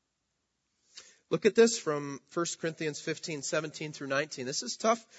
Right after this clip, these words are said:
for, uh, Christians to wrestle with, but this is what Paul says. He says, "And if Christ has not been raised, your faith is futile. You're still in your sins. Then those who have fallen asleep in Christ are lost.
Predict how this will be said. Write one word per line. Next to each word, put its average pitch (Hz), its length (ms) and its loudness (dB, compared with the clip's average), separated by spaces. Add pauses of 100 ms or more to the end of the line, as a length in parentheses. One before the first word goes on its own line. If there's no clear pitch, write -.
(220)
for, 170 400 4
uh, 156 80 4
Christians 185 400 0
to 175 100 -2
wrestle 170 300 4
with, 135 180 0
but 143 200 2 (200)
this 139 120 -4
is - 40 -8
what 185 140 4
Paul 190 160 6
says. 180 480 4 (400)
He 170 140 -2
says, 196 260 6
"And 180 100 0
if 185 160 0
Christ 226 380 8
has 175 140 0
not 202 200 10
been 240 160 4
raised, 151 400 4
your 180 80 2
faith 185 360 8
is 202 120 -2
futile. 233 380 0 (2000)
You're 180 160 8
still 185 280 6
in 208 80 4
your 190 120 2
sins. 190 520 0 (520)
Then 165 180 6
those 190 320 8
who 180 120 2
have 180 160 4
fallen 175 300 6
asleep 185 300 4
in 165 80 -4
Christ 170 340 6
are 120 80 0
lost. 120 560 2